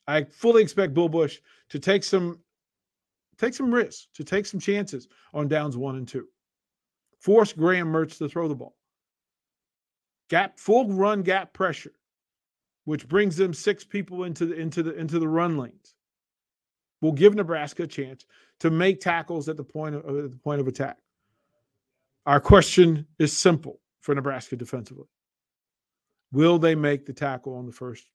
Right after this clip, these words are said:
at, at the point of impact? First contact, will Braylon Allen go to the turf? He is rock solid. He is a grown man. Even at eighteen years old,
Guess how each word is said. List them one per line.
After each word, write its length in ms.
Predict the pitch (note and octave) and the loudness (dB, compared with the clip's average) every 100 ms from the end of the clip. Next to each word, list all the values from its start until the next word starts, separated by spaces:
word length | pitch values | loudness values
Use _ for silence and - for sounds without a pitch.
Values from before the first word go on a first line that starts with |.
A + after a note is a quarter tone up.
| - | -14
at, 200 | B2 - | -14 -12
at 240 | B2 B2+ A#2 | -14 -14 -16
the 60 | |
point 240 | - B2+ A2+ | -14 -12 -10
of 40 | |
impact? 280 | A2 - _ _ _ _ _ _ _ _ _ _ _ _ _ | -12 -16 _ _ _ _ _ _ _ _ _ _ _ _ _
First 320 | E3+ G#3 G#3+ | 4 6 6
contact, 600 | G3 F#3+ F3+ F3+ F3 - _ _ _ | 4 4 4 4 2 0 _ _ _
will 480 | B2+ E3 F3 F3 E3+ | 2 4 4 2 -2
Braylon 480 | C3+ D#3 E3+ D#3+ D3 | 0 0 2 -2 -4
Allen 240 | D3+ D3+ | -4 -4
go 160 | C#3 C#3 | -2 -4
to 160 | C#3 | -4
the 100 | C3+ | -14
turf? 280 | A#2+ B2 - _ _ _ _ _ _ _ _ _ _ _ _ _ _ _ _ _ | -10 -12 -12 _ _ _ _ _ _ _ _ _ _ _ _ _ _ _ _ _
He 340 | D3+ E3+ F3 | -4 -2 -2
is 200 | D3 B2+ | -4 -6
rock 360 | A#2+ C3+ D#3 D3+ | -4 -2 0 -2
solid. 460 | - C#3 D3 D3 A#2+ | -8 -2 -2 -4 -6
He 200 | C#3+ C#3+ | -4 -4
is 160 | B2 | -6
a 100 | A2+ | -8
grown 440 | G#2+ B2+ D3+ D#3 C#3+ | -14 -6 -4 -4 -6
man. 280 | C#3 B2 B2+ | -6 -8 -4
Even 260 | D3 C#3 | -2 -2
at 80 | C3+ | -2
eighteen 380 | D3 C#3 D3 C3+ | -2 -4 -8 -6
years 260 | C#3 B2+ | -2 -2
old, 240 | C#3 C3 | -2 -4